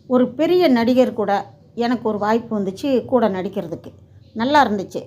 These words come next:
அவங்க சொல்லும்போது இந்த கேரக்டர் பண்ணா நமக்கு நல்லா இருக்கும் அப்படின்ட்டு போய் பண்ணிட்டேன். ஆனா டயலாக் பேசும்போது எனக்கு கொஞ்சமா தெரிஞ்சுச்சு. "என்னடா இது, நம்ம டயலாக் கம்மியா இருக்கே" அப்படின்னு நினைச்சிட்டு இந்த மூணு மாசமா கொஞ்சம் வருத்தத்துல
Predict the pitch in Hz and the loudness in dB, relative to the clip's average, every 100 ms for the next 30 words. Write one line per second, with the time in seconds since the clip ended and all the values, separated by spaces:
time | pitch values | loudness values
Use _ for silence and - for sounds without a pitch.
0 | - 214 214 202 196 196 247 269 240 220 | -10 -6 -2 0 -2 -2 0 2 2 2
1 | 277 294 214 208 196 220 220 214 202 196 | 0 -2 -2 -2 0 -2 -2 -6 -8 -4
2 | 220 202 190 180 180 196 202 175 190 185 | -2 -2 -4 -8 -6 -2 0 -2 -6 -6
3 | 190 185 190 208 269 262 220 208 277 226 | -6 -6 -6 -6 -6 -6 -4 0 0 0
4 | - - _ _ _ _ _ - 294 294 | -6 -12 _ _ _ _ _ -4 0 0
5 | 226 320 392 330 233 220 269 302 220 220 | 0 0 2 2 0 -2 -2 0 -2 -4
6 | 269 294 220 220 _ 294 330 330 294 277 | -2 -4 -4 -6 _ -4 -2 0 0 0
7 | 233 208 208 185 156 - - _ _ _ | -2 0 -2 -4 -10 -14 -20 _ _ _
8 | 170 180 311 359 240 202 196 196 202 196 | -12 -8 -4 -2 0 0 0 0 0 -4
9 | - - - 190 190 185 302 330 240 214 | -16 -20 -14 -8 -4 -2 0 0 -2 -2
10 | 240 277 247 208 226 185 180 - 220 294 | 0 2 0 0 -2 -2 -6 -6 -4 0
11 | 302 220 208 226 220 - 311 269 208 185 | 2 2 0 -4 -6 -6 -2 -2 -2 0
12 | 262 294 254 214 196 214 277 - 320 320 | 2 2 2 0 -4 -4 -4 -4 -4 0
13 | 302 208 240 - 254 247 240 | 0 0 -2 -2 -4 -2 -4